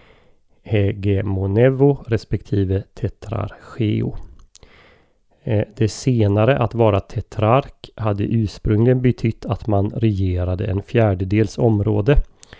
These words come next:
Under koinetid, Jesu tid, hade titeln dock kommit att motsvara ungefär en prins eller en lägre rang än kung. Den Herodes som nämns här är Herodes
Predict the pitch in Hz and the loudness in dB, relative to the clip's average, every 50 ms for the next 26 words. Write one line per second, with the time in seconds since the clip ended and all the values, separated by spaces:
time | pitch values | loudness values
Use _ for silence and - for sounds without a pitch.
0 | - - - - - - - - - _ - _ - - _ - 127 117 113 110 | -20 -20 -20 -20 -20 -20 -20 -20 -20 _ -20 _ -20 -16 _ 0 2 4 4 4
1 | 101 110 107 107 110 - - - - - - - 113 104 110 110 107 101 - - | 4 4 4 2 0 -4 -6 -8 -10 -8 -2 0 2 4 4 4 2 2 2 2
2 | 139 147 135 131 113 113 107 107 101 - 135 - - 143 151 143 - - - 117 | 0 2 0 -2 -4 0 0 0 2 0 0 2 4 4 4 2 0 -4 -2 0
3 | 113 117 117 - - 120 104 - - 110 107 101 101 95 - - - - 127 123 | 2 2 0 2 2 2 2 2 0 -2 0 0 -2 -4 -4 -6 -2 0 2 2
4 | 113 101 - - - - 110 - 123 123 113 101 - - - 123 113 107 104 104 | 2 2 -2 -4 -6 -6 -4 0 0 0 0 0 -4 -6 -6 -6 -4 -4 -2 -4
5 | 104 98 - - 120 - - - - 107 95 95 92 - - - - 113 101 107 | -4 -6 -6 -6 -6 -6 -6 -6 -4 -4 -4 -6 -6 -4 -4 -2 0 0 2 2
6 | 113 104 95 - - - 110 101 95 95 92 92 95 95 95 98 107 113 107 98 | 0 0 -2 -4 -6 -6 -4 -4 -4 -2 -2 -2 -2 -2 0 2 2 2 2 2
7 | 107 107 110 - - 120 117 107 101 98 95 95 92 92 - - 107 104 104 - | 2 0 -2 -2 -2 -4 -4 -2 -2 -2 -2 -2 -4 -6 -8 -8 -8 -8 -8 -12
8 | _ _ - - - 120 117 110 113 113 113 110 92 - - - _ _ _ _ | _ _ -10 -2 0 2 2 2 0 -2 -6 -6 -8 -10 -14 -18 _ _ _ _
9 | _ _ _ _ - - _ _ _ _ _ _ _ _ _ _ _ _ _ _ | _ _ _ _ -20 -20 _ _ _ _ _ _ _ _ _ _ _ _ _ _
10 | _ _ _ _ _ _ - - - 113 104 101 110 113 113 104 107 113 131 147 | _ _ _ _ _ _ -10 -4 0 0 2 4 4 4 4 4 2 4 4 4
11 | 147 - - 156 143 139 135 131 131 135 127 - - 135 143 151 160 160 147 135 | 4 2 2 2 4 6 6 6 6 4 2 0 2 4 4 4 4 4 2 2
12 | 131 135 147 143 147 139 139 147 143 - - | 2 4 4 2 2 2 2 0 -2 -2 -4